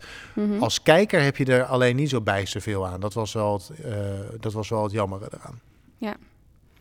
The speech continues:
Speaker 1: Ik vond, ehm, de lezeropdracht ook wel leuk.
Speaker 2: Oh ja, die
Speaker 1: Met die
Speaker 2: lezeropdracht hadden we
Speaker 1: spiegeltjes.
Speaker 2: ook nog. Ja.
Speaker 1: Ja.
Speaker 2: Ja.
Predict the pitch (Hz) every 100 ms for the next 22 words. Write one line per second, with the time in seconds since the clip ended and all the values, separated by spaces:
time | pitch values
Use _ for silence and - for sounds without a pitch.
0 | _ _ _ _ - - - 330 - 339
1 | 311 240 220 214 214 208 208 202 196 214
2 | 370 294 233 214 196 - 330 294 196 185
3 | - - 220 214 - 127 233 175 - -
4 | - - 120 123 147 127 - - 135 -
5 | - - 302 - - _ - 143